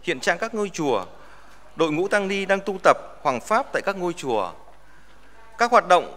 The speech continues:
của cộng đồng Phật giáo Việt Nam, ờ, cộng đồng Phật tử Việt Nam tại Lào, ờ, như là các hoạt động về, ờ, nghi lễ, các hoạt động về hoằng pháp, các hoạt động về giáo dục. Đồng thời cũng trình bày các cái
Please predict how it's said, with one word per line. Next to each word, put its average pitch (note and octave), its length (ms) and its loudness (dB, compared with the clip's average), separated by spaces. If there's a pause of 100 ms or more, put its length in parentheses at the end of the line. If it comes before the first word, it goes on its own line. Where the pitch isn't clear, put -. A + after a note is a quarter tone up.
(180)
của C#3+ 180 2
cộng C#3+ 200 2
đồng C3 400 2
Phật D3+ 140 -4
giáo D3+ 160 6
Việt F#3+ 160 -4
Nam, G3 240 4 (340)
ờ, - 80 -10
cộng C3 220 -4
đồng C3+ 120 6
Phật C#3 180 -2
tử B2 120 0
Việt C3 120 -2
Nam F3+ 260 0 (600)
tại - 140 2
Lào, C3 340 2 (520)
ờ, G#2+ 220 0
như E3 160 0
là D3+ 80 6
các F3 160 0
hoạt D#3 160 2
động B2 220 2
về, A2+ 520 2
ờ, G#2 120 -10
nghi E3+ 180 -6
lễ, F3 320 2 (240)
các E3+ 120 -4
hoạt C#3+ 160 -2
động A#2 200 0
về G#2+ 360 0
hoằng G#2+ 180 -4
pháp, - 460 -4
các F3 100 -8
hoạt B2+ 120 -6
động A2 160 -4
về G#2 100 -4
giáo A#2+ 180 -2
dục. D3 180 -2 (540)
Đồng C3+ 160 -4
thời C#3 340 2 (380)
cũng E3 340 -4 (120)
trình C#3+ 140 -6
bày C3 200 8
các F#3+ 240 -2
cái F#3+ 240 -6